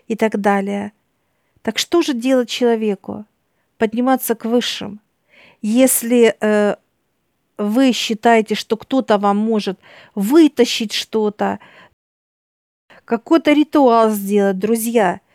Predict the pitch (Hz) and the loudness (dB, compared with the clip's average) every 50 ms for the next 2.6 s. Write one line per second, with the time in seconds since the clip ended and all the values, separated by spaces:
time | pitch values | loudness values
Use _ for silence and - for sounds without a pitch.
0 | _ _ _ - 240 233 262 247 247 254 254 269 277 262 247 220 202 202 196 202 | _ _ _ -2 0 2 2 2 2 2 2 2 2 0 0 0 0 0 -2 -2
1 | 214 208 226 214 - - 175 170 202 - _ _ _ _ _ _ _ _ _ _ | -4 -4 -4 -4 -4 -8 -8 -8 -10 -14 _ _ _ _ _ _ _ _ _ _
2 | _ _ _ - 220 247 254 233 233 240 226 | _ _ _ 0 2 2 4 4 4 4 2